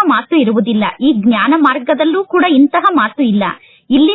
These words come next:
ನೀವು ನೋಡುತ್ತೀರಾ, ಪರಮಾತ್ಮ ತಂದೆ ನಮಗೆ ಜ್ಞಾನವನ್ನು ನೀಡುತ್ತಿದ್ದಾರೆ. ಭಕ್ತಿ ಮಾರ್ಗದಲ್ಲಿ ನಾವು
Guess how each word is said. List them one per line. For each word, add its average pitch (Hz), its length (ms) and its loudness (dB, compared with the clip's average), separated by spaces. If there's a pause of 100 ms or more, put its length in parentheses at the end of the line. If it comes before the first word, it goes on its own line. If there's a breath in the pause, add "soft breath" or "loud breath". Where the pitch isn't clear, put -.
ನೀವು 349 180 -2
ನೋಡುತ್ತೀರಾ, 233 600 0
ಪರಮಾತ್ಮ 233 680 -2
ತಂದೆ 214 260 0
ನಮಗೆ 240 400 0
ಜ್ಞಾನವನ್ನು 262 680 -2
ನೀಡುತ್ತಿದ್ದಾರೆ. 202 960 -2 (100)
ಭಕ್ತಿ 247 420 -2
ಮಾರ್ಗದಲ್ಲಿ 226 720 -2
ನಾವು 208 340 -2